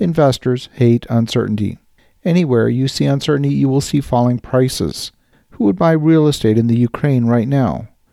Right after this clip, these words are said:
Who would buy real estate today and take a variable interest rate loan? Anyone with a brain knows that interest rates are heading higher, but how much higher?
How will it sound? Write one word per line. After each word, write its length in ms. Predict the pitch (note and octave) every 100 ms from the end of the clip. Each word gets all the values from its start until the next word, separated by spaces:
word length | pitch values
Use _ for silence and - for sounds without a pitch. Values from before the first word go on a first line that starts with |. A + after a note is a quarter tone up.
| _
Who 120 | - F3+
would 140 | D3+
buy 100 | C#3+
real 300 | C3+ C#3 C3+
estate 360 | C3 C3 B2 -
today 560 | B2+ D3 C3+ A2 A#2+ _ _ _ _ -
and 120 | D3+
take 220 | - C#3
a 60 | C3+
variable 420 | C#3 C3+ B2+ C3
interest 340 | C3 C3 -
rate 200 | C3 B2+
loan? 420 | C#3+ D3+ C3+ D#2+ - _ _ _ _
Anyone 480 | A3 F#3+ C3 G#2+ B2
with 100 | C3
a 60 | C#3
brain 380 | D3 D3+ A2+
knows 240 | A#2+ A#2 B2+
that 100 | B2+
interest 320 | B2 B2+ -
rates 220 | B2 A#2
are 60 | A#2+
heading 240 | A#2+ A#2
higher, 300 | A2 D#3+ B2
but 200 | B2 C3
how 100 | -
much 280 | C#3+ F3 -
higher? 380 | A2 G#2+ -